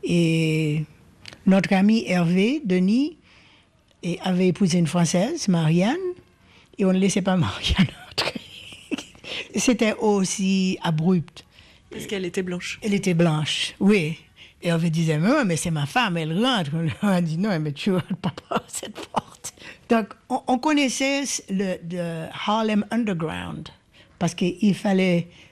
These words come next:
Speaker 1: savoir où aller, et il y avait plein d'activités. Mais c'était devenu, euh, un endroit où il fallait savoir naviguer, parce que tu pouvais pas aller n'importe où.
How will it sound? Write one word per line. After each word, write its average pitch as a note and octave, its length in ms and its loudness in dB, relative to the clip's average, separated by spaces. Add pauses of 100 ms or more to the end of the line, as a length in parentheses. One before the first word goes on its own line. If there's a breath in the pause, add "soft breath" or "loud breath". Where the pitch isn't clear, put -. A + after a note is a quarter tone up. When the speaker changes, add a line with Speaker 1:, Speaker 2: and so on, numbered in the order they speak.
Speaker 1:
savoir F3 680 2
où B3+ 160 2
aller, C4 640 0
et D#3+ 60 -6
il D#3+ 140 -4
y E3 40 -2
avait D3 220 -6 (120)
plein B3 180 0
d'activités. G3 800 0 (400 loud breath)
Mais G#3+ 280 4
c'était C4+ 320 0
devenu, B3 760 2
euh, G#3 180 0
un G#3+ 140 0
endroit A3+ 580 0
où A3+ 180 0
il A3 120 2
fallait B3 320 0
savoir G#3 340 0
naviguer, F#3+ 460 0 (240 loud breath)
parce F#3+ 120 -2
que - 80 0
tu G3 180 -2
pouvais F3+ 280 2
pas E3+ 140 0
aller D#3+ 180 2
n'importe D3+ 380 -2
où. F#3 120 -2